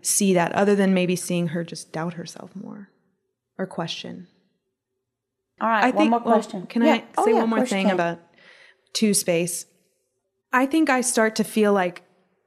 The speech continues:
Speaker 1: every, I, I do start noticing other people's needs more. And maybe that's what you mean by just being more focused outward. But I think my, like we already talked about, but I think my work is to not take on, like,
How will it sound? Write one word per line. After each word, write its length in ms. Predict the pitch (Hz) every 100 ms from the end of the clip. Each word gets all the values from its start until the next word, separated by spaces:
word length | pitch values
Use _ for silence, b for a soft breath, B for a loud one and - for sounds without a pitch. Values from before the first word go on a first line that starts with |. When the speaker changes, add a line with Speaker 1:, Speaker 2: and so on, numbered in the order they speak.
| _ -
Speaker 1:
every, 300 | 202 214 175 _ -
I, 240 | 214 220 -
I 120 | 214 202 -
do 160 | 240 240
start 280 | - 233 196
noticing 600 | 196 196 196 - 190 -
other 200 | 185 180
people's 520 | 180 190 175 165 160 175
needs 440 | 170 170 156 -
more. 320 | 160 - - _ b b
And 100 | - 214
maybe 200 | 214 196
that's 300 | 180 180 -
what 120 | 170
you 100 | 175
mean 300 | 170 170 170
by 280 | 165 151 156 b b b
just 200 | 185 180
being 180 | 196 196
more 160 | 196 190
focused 380 | 185 175 160
outward. 480 | - 170 196 208 202 - b b b b b _ 214
But 100 | 208
I 140 | 214
think 300 | 220 202 -
my, 340 | 185 175 170 170 _ _ _ -
like 340 | 185 180 170 175
we 300 | 165 165 - -
already 280 | 170 165
talked 320 | 156 170 165 170
about, 260 | 160 156
but 140 | 190 190
I 100 | 185
think 240 | 220 175
my 200 | 180 170
work 300 | 170 170 170
is 160 | 170 -
to 140 | -
not 320 | 180 180 170 - _ _ _ _
take 260 | - 220 202
on, 320 | 190 185 185
like, 320 | 180 165 -